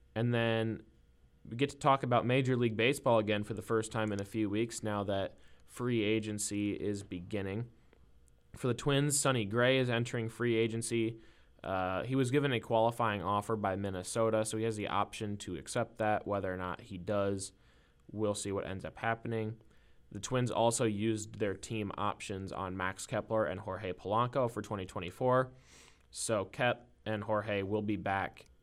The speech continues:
in right field and third base next year. The White Sox, uh, Luis Robert Junior earned a Silver Slugger Award. Uh, for the Cubs, we got a lot of news for the Cubs right now. Uh, on Monday, Craig Counsell,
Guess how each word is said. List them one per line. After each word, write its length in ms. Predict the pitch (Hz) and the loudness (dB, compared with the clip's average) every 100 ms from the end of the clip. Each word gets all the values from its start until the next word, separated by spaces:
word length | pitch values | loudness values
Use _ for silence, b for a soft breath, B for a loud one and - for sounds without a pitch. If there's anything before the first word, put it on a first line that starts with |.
| _ | _
in 200 | 110 104 | -8 -6
right 300 | 101 98 98 | -2 -4 -4
field 420 | - 95 92 90 - b b b _ - | -6 -6 -4 -4 -8 b b b _ -10
and 260 | 98 95 90 | -8 -6 -8
third 380 | 101 90 85 | -6 -4 -4
base 320 | 82 85 - 87 | -6 -6 -8 -8
next 360 | 80 - - | -10 -10 -2
year. 220 | 113 92 - b b b b b b | -2 -2 -6 b b b b b b
The 140 | 110 110 | -6 2
White 260 | 117 135 | 4 4
Sox, 640 | - 135 131 127 - - - _ - - - - | 2 6 8 6 2 -10 -10 _ -20 -20 -20 -6
uh, 320 | 95 92 92 - | -4 -2 -2 -2
Luis 340 | 120 135 139 | 2 2 2
Robert 360 | 127 120 123 110 | 4 6 6 2
Junior 580 | 117 143 156 160 160 160 - _ _ | 2 2 4 4 2 -4 -20 _ _
earned 420 | 117 117 117 113 - | 0 2 0 -2 0
a 240 | 110 104 101 | 2 2 0
Silver 380 | - 117 101 | 0 0 0
Slugger 340 | 101 110 101 90 | 0 0 0 0
Award. 480 | 107 151 147 147 151 b b b b _ - | 4 6 6 6 0 b b b b _ -6
Uh, 280 | 92 92 90 | -2 -2 -2
for 140 | 107 | -2
the 80 | 101 | -4
Cubs, 500 | 104 143 147 147 143 | 2 4 4 0 -2
we 60 | 107 | 0
got 140 | 92 | 2
a 40 | |
lot 180 | 98 127 | 4 2
of 80 | 107 | 2
news 160 | 110 107 | 0 -2
for 100 | 90 | -6
the 80 | |
Cubs 260 | 90 107 107 | -2 -2 0
right 160 | 104 95 | 0 0
now. 260 | 95 95 b b b - 104 | -4 -6 b b b -8 0
Uh, 240 | 107 107 | 2 4
on 200 | 113 110 | 2 2
Monday, 360 | 117 135 143 143 | 4 4 4 2
Craig 320 | - 131 127 | 2 0 0
Counsell, 600 | 123 120 131 139 139 | 0 0 0 0 0